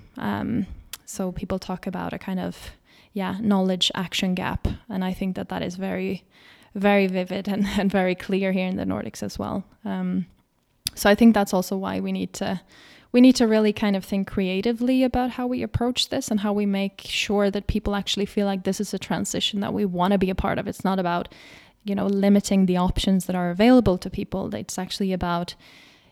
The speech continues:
you know, making sure that it's easier to make the right choice.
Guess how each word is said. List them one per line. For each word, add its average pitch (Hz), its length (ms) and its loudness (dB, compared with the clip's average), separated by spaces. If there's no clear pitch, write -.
you 208 140 -2
know, 190 140 -2
making 208 440 4
sure 196 240 4
that 190 100 0
it's 185 160 -2
easier 196 440 4
to - 120 -4
make 180 280 -2
the 180 100 -4
right 185 220 -4
choice. - 480 -6